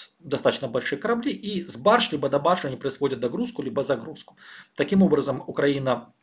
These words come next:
экспортирует часть своего зерна, та же самая известная компания "Нибулун". Таким же самым образом перегружает уже, ну, по крайней мере, есть планы перегрузки части контейнеров,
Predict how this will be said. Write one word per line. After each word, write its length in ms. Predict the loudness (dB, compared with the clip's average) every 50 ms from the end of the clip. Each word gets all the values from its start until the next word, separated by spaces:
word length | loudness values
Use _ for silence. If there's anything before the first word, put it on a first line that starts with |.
| _ _ _ _ _
экспортирует 560 | -14 -12 4 4 4 4 4 2 2 2 2 4
часть 240 | 6 6 6 6
своего 260 | 2 0 0 0 0 0
зерна, 320 | 0 0 0 2 2 2 2
та 120 | 2 0
же 60 | 0
самая 300 | 0 0 0 2 2 0
известная 460 | 0 0 -2 -2 0 -2 -2 -2 -4 -2
компания 420 | -2 -2 0 2 0 0 0 -4
"Нибулун". 460 | -6 -4 -4 -4 -2 -2 -2 -4 -4 -10 -18 -18 -18 -18 -18 -18 -18 -18 -2 2
Таким 280 | 2 2 4 2 0 0
же 80 | 0
самым 340 | 2 2 2 2 2 0 0
образом 460 | 4 4 6 6 6 2 2 2 2 2
перегружает 640 | 2 0 0 0 0 2 4 4 4 4 2 0
уже, 340 | -2 0 2 2 2 0 -6 _
ну, 100 | -4 -2
по 100 | -2 0
крайней 220 | 2 2 2 2 2
мере, 120 | 0 0
есть 180 | 0 0 -2 0
планы 260 | 2 2 2 2 2
перегрузки 460 | -4 -6 -6 -4 -6 -6 -6 -6 -6
части 320 | -2 0 0 0 0 -2 -4
контейнеров, 560 | -4 -4 -4 -2 -2 -2 -2 -4 -8 -12